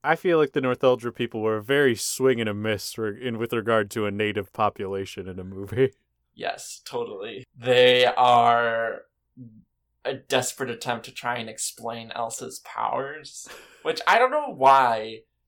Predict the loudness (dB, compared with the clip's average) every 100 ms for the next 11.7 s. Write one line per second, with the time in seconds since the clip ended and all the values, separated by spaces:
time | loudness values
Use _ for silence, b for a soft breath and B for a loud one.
0 | _ _ -12 -10 -4 -2 0 0 -2 -2
1 | 4 4 4 0 -6 -10 -18 -6 -4 -2
2 | -4 -6 -2 0 2 0 -6 -10 -12 -12
3 | -14 _ _ _ _ _ _ _ _ _
4 | _ _ _ _ _ 0 2 0 -6 -12
5 | -16 -16 -20 -20 _ _ _ _ -8 -6
6 | -2 2 4 4 2 0 0 -2 0 2
7 | 2 0 -2 -2 0 0 -4 -4 -6 -4
8 | 4 4 4 -2 -10 -8 -4 -4 -4 -12
9 | -6 -4 -4 -8 -14 -16 _ _ _ _
10 | _ _ _ _ _ -12 -8 -8 -8 _
11 | _ _ _ -6 -2 -2